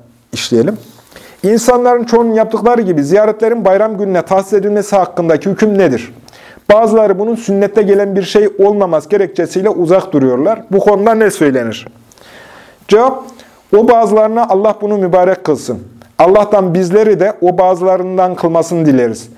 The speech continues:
Zira bizler her zaman ve daima deriz ki, "Bugün kardeşlerimizden biriyle bu konuda konuşurken şöyle dedim. 'Ey falan, sen önceden bahsedilmemiş yeni bir davet işittin. Sen de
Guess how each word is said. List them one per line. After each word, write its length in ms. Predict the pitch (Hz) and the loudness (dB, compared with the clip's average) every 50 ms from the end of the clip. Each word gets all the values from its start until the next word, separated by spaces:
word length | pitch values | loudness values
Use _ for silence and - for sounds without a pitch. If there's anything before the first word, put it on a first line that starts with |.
| - - - - | -20 -20 -18 -4
Zira 380 | - 175 208 214 220 208 185 | 0 2 4 4 4 2 2
bizler 440 | 190 202 185 214 226 247 254 - - - - _ _ _ _ _ - | 0 -2 0 0 0 0 -2 -4 -10 -20 -20 _ _ _ _ _ -2
her 200 | - 196 214 214 | 2 2 2 4
zaman 440 | 196 202 202 196 175 156 147 143 | 2 2 2 2 2 0 0 0
ve 160 | 139 139 139 147 | 0 0 0 2
daima 420 | 196 208 208 202 190 170 160 151 | 2 2 2 0 0 -2 -4 -2
deriz 260 | 185 220 247 - - | -4 -4 -6 -8 -6
ki, 260 | - 165 196 - - - - - - _ _ _ _ - | -4 -4 -4 -4 -6 -12 -20 -20 -20 _ _ _ _ 0
"Bugün 360 | 190 220 208 180 220 247 254 | 2 2 4 2 2 0 -2
kardeşlerimizden 920 | 233 - - 180 180 175 196 190 196 - 202 190 202 202 180 196 202 185 175 | -2 -2 0 2 2 4 2 2 2 2 2 2 0 0 0 0 0 0 0
biriyle 320 | 190 190 190 175 160 156 | 0 0 0 0 0 0
bu 100 | 190 - | -2 -2
konuda 260 | - 202 190 175 170 | 0 0 0 0 -2
konuşurken 500 | 156 - 190 190 185 165 - - 165 156 | -2 0 -2 -4 -4 -4 -4 -2 -2 -2
şöyle 280 | 147 147 170 170 190 175 | 0 2 2 2 4 2
dedim. 280 | 160 135 160 190 226 - - - - - _ _ _ - | 2 0 0 -2 -6 -8 -18 -20 -20 -20 _ _ _ 0
'Ey 160 | 180 202 226 | 2 2 2
falan, 360 | - 208 180 156 135 120 107 - - - | 2 2 2 4 2 0 -2 -4 -12 -6
sen 240 | - - 196 214 220 | -2 0 2 2 2
önceden 520 | 214 208 208 202 196 190 220 226 226 226 - - - - _ _ - - _ _ _ _ _ - - _ _ _ _ _ _ _ _ _ _ _ _ - - - - | 2 2 2 2 2 2 0 -2 -2 -6 -12 -20 -20 -20 _ _ -20 -20 _ _ _ _ _ -20 -20 _ _ _ _ _ _ _ _ _ _ _ _ -16 -12 -4 -2
bahsedilmemiş 880 | 170 165 165 165 - 196 180 226 220 214 196 190 208 233 233 - - - | 0 0 0 0 0 0 2 2 0 0 -2 -2 -4 -4 -6 -8 -4 -2
yeni 240 | 165 175 185 190 185 | 0 0 2 2 0
bir 160 | 214 196 170 | 0 0 2
davet 300 | 190 180 190 190 - - | 2 2 2 0 -2 -6
işittin. 580 | - - 147 - - - 123 110 - - - - - - - - - - - - - - - _ _ _ _ _ _ _ | -8 -8 -8 -8 -6 -4 -4 -4 -4 -8 -16 -20 -20 -20 -20 -20 -20 -20 -20 -20 -20 -20 -20 _ _ _ _ _ _ _
Sen 340 | - - - 226 262 254 208 | -6 -2 0 2 2 2 2
de 160 | 202 226 - | 2 0 0